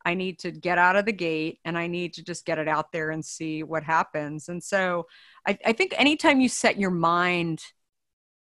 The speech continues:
to doing something, for me, it was, um, it was, uh, just over a year ago, year ago past, uh, a year ago, this last May, that I decided I was gonna go shop it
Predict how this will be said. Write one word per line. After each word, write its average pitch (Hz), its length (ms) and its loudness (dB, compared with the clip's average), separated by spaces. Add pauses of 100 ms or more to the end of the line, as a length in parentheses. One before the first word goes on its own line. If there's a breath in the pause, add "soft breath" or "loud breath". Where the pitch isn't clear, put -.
(220)
to 190 100 -2
doing 185 420 -2
something, 156 540 -6
for 214 160 0
me, 254 260 6
it 226 100 2
was, 180 400 -2
um, 151 440 -2 (920)
it 196 140 0
was, 175 520 -2 (100)
uh, - 80 -2 (220)
just - 260 -2
over 175 460 0
a 170 60 -4
year 214 220 0
ago, 185 180 0
year 190 320 -2
ago 180 260 0
past, 165 680 0
uh, 160 380 -2
a 160 80 -6
year 190 200 0
ago, 175 340 0 (140)
this - 200 -12
last 165 340 2
May, 165 500 -2 (400 loud breath)
that 185 140 4
I 170 120 6
decided 175 580 0
I 165 80 0
was 165 180 -8
gonna 165 200 -8
go 160 120 -6
shop - 420 2
it - 100 -10